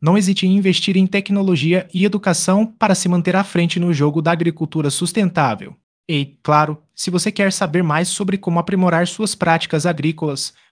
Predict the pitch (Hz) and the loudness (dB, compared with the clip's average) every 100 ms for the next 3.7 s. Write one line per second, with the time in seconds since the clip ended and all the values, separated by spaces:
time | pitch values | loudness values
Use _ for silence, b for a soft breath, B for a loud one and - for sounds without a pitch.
0 | 156 170 151 175 180 190 196 202 208 185 | -2 0 2 0 0 -4 -4 -2 0 2
1 | 175 180 196 185 190 202 175 147 156 143 | 2 0 0 0 0 0 -2 -2 -2 -2
2 | - 170 202 196 - 165 156 156 143 135 | -2 -2 -2 -4 -2 -4 -4 -6 -6 -4
3 | 160 156 165 165 117 107 117 | -4 -2 0 0 0 -6 -16